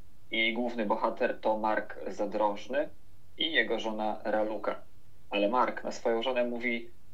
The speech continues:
Chiyo Chiyo San. Jest to imię głównej bohaterki ulubionej opery Raluki. Mark pochodzi z Ukrainy, a Raluka z Rumunii.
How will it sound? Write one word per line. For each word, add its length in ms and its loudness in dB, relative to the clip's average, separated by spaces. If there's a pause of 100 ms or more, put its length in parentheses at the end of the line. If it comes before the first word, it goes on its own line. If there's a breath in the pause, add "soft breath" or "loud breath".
Chiyo 260 4
Chiyo 280 2
San. 300 -2 (920)
Jest 200 -4
to 100 0
imię 280 2
głównej 360 -2
bohaterki 720 -2 (440 loud breath)
ulubionej 520 2
opery 480 2 (220)
Raluki. 500 0 (420)
Mark 380 2
pochodzi 500 -2
z 60 -4
Ukrainy, 600 2
a 380 6
Raluka 680 4
z 80 -6
Rumunii. 520 -2